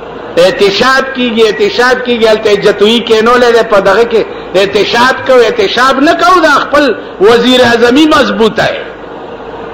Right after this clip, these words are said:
احتشاد کې وای دوه وزیران یې بری کړه چې په دوی څه ثابت نه شو۔ خدای دې کور وران کا۔ ثابت پې څنګه نه دي؟ په حجونو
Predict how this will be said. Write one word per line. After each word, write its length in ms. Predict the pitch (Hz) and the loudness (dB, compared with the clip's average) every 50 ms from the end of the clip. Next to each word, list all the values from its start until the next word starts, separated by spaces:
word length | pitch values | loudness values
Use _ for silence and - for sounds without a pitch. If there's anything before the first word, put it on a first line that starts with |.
| - - - | -12 -4 0
احتشاد 760 | 165 185 180 - 202 196 - - 226 233 254 262 - - - | 0 0 2 0 0 -2 0 0 2 2 2 2 0 -2 -2
کې 60 | 226 | 0
وای 200 | 208 202 202 196 | 2 2 2 2
دوه 300 | 185 185 240 254 247 233 | 2 2 2 4 4 4
وزیران 440 | 226 196 220 226 226 247 247 247 247 | 2 2 2 2 2 2 2 2 2
یې 60 | 233 | 0
بری 280 | 214 220 254 269 254 214 | 2 2 0 0 0 -2
کړه 220 | - - - 185 - - - - - - - - - - - - - | -4 -8 -10 -10 -10 -12 -16 -18 -18 -18 -18 -18 -18 -18 -18 -6 -4
چې 80 | 165 | -4
په 140 | - - 190 | 0 0 0
دوی 220 | 185 190 240 233 | 2 2 0 0
څه 140 | 196 - 208 | 2 0 0
ثابت 480 | 175 - 196 190 185 185 214 190 - 208 | 0 2 2 0 2 2 0 0 0 -2
نه 100 | 226 226 - | -2 -2 0
شو۔ 200 | - 202 247 294 | 2 0 2 2
خدای 360 | - - 254 277 311 311 320 320 | 0 -2 -4 0 2 2 2 2
دې 160 | 320 302 277 - - | 2 -2 -4 -4 -2
کور 280 | 285 277 277 269 262 | 0 2 4 4 4
وران 360 | 262 254 240 220 208 190 185 156 - - | 4 2 2 2 0 -2 -6 -10 -12 -12
کا۔ 100 | - - - - - - - - - - - - - - - - - - - - - - - - - - - - - - - - - - - | -12 -12 -12 -14 -14 -14 -14 -14 -14 -14 -14 -14 -14 -14 -12 -12 -12 -12 -12 -12 -12 -10 -10 -10 -10 -10 -10 -10 -10 -10 -10 -10 -10 -10 -10
ثابت 720 | - - 233 240 240 247 240 254 349 392 359 - - - - | -4 -2 2 2 2 2 2 2 0 0 0 -2 -6 -6 -2
پې 240 | 403 359 - - | -2 -2 0 0
څنګه 380 | 392 381 381 381 370 370 370 359 | 0 2 2 2 2 2 2 2
نه 140 | 359 370 349 | 0 0 -2
دي؟ 280 | 320 294 254 190 143 - - - - - - - - - - - - - - - - - - - - - - - - - - - - 220 | -2 -4 -6 -8 -8 -12 -14 -16 -18 -18 -16 -16 -16 -16 -14 -14 -12 -10 -10 -10 -10 -10 -10 -10 -10 -10 -10 -10 -8 -8 -8 -8 -2 0
په 80 | 226 | 2
حجونو 560 | 247 262 269 285 - 247 277 392 415 440 415 | 2 4 2 2 2 2 2 4 4 4 4